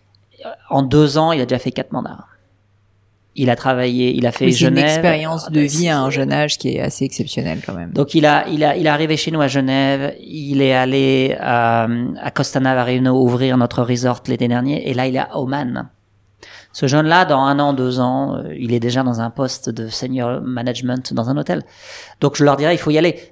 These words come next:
Speaker 1: Euh, euh, si, si à cette, euh, si à cette passion et si elle voyage et, et si vous avez des enfants qui sont, euh, qui sont attirés par le lot, par, par le voyage et ça, ça, ça, ça, c'est, c'est, c'est,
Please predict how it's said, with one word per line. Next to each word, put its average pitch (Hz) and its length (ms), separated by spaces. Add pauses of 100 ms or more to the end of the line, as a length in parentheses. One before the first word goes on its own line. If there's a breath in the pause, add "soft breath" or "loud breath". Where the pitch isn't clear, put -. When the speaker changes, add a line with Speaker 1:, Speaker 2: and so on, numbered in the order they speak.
Speaker 1:
Euh, - 60
euh, 127 880
si, - 260
si 175 280
à 156 80
cette, 165 320
euh, 143 400
si - 200
à 143 60
cette - 240
passion 156 580
et 139 40
si - 160
elle 123 100
voyage 143 720
et, 117 180
et 131 60
si 139 180
vous 131 220
avez 127 160
des 123 200
enfants 131 280
qui 120 140
sont, 120 340
euh, 117 140
qui - 120
sont 123 140
attirés 127 420
par 117 240
le 113 80
lot, 117 220
par, 110 240
par 113 140
le 113 60
voyage 117 460
et 110 60
ça, 123 180
ça, 117 160
ça, - 200
ça, - 180
c'est, - 240
c'est, - 200
c'est, - 340